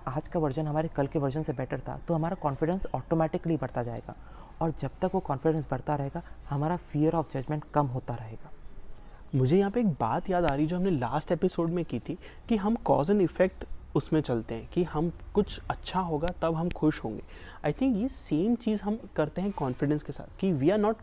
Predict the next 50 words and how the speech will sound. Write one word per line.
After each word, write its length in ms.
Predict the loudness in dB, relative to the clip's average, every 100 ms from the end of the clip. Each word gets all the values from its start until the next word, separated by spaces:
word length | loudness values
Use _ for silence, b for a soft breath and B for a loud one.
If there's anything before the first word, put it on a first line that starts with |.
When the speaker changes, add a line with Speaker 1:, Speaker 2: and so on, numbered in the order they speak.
| -2
Speaker 2:
confident 520 | 0 2 2 2 0
right 260 | 0 0
now। 200 | 2 0 -4 B B B
हम 140 | 2 2
जब 220 | 0 0
कुछ 220 | 0 0 -8 -8
achieve 320 | -2 0 0 2
कर 60 |
लेंगे 200 | 2 4
या 60 | 2
कुछ 140 | -2
skill 340 | -4 4 6 6
अपनी 200 | 4 2
बढ़ा 220 | 4 2
लेंगे, 260 | 0 -4 -6 B B 4
तब 140 | 4
हम 200 | 4 -2
confident 460 | 2 0 2 -2 0
feel 160 | 0
करेंगे, 320 | 0 0 0
तब 280 | 0 2 6
life 200 | 6 4
बहुत 200 | 2 -2
अच्छी 280 | -4 -6 -6
हो 60 | -6
जाएगी। 340 | -8 -12 -14 -16 B B -4
What 120 | -2
we 120 | 0 -2
don't 340 | 2 2 2 0
realize 340 | 0 0 0
is 140 | 0 -2 -10 -4
कि 240 | -2 -2 -4 -4
ये 320 | 2 4 4
सारी 280 | 4 2 2
चीज़ें 300 | 2 0 0
करने 300 | 2 2 2
के 120 | -2
लिए, 100 | -4
अपनी 420 | -6 -6 -2 -2 -2
English 340 | -2 0 0
better 240 | -2 -2
करने 260 | -4 -2 -4
के 120 | -4
लिए, 120 | -2
अपनी 280 | -2 -4 -6
personality 580 | 0 0 0 -4 -2 -2
better 280 | -2 -2 -4
करने 280 | -2 -2 -2
के 120 | -2
लिए, 180 | -2